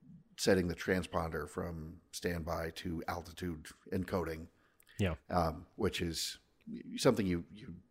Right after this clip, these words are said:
Speaker 1: you need to do and you need to have on and need to change, but it's not, um, you know, it's not going to be a, a safety issue unless you're operating in,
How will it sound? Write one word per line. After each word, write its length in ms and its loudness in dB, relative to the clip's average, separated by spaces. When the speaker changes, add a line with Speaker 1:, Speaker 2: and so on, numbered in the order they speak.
Speaker 1:
you 120 -4
need 240 2
to 60 -4
do 300 4
and 80 -4
you 100 -2
need 160 -2
to 80 -4
have 200 2
on 140 2
and 100 -4
need 220 -6
to 60 -10
change, 380 2
but 140 -4
it's 220 -6
not, 240 -2
um, 340 -6
you 120 -10
know, 100 -6
it's 160 -8
not 160 0
going 200 -2
to 80 -8
be 200 -4
a, 160 -2
a 40 -10
safety 420 -2
issue 280 -6
unless 240 -8
you're 140 -2
operating 380 -6
in, 260 -10